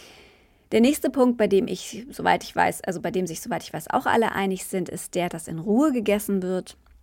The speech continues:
ohne Stress, ohne Zeitdruck. Der Körper soll im sogenannten Rest-and-Digest-Modus sein.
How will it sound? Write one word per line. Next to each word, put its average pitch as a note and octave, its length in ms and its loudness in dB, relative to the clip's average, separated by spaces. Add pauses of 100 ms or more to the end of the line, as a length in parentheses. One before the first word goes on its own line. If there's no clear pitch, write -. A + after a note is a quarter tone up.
(140)
ohne B3 220 4
Stress, F#3 460 -4
ohne E3 180 -6
Zeitdruck. A#3 560 -4 (640)
Der G3 80 0
Körper A#3 380 2
soll G#3+ 160 2
im G#3 140 2
sogenannten F#3 500 0
Rest-and-Digest-Modus G3+ 1700 -2
sein. G3+ 480 -2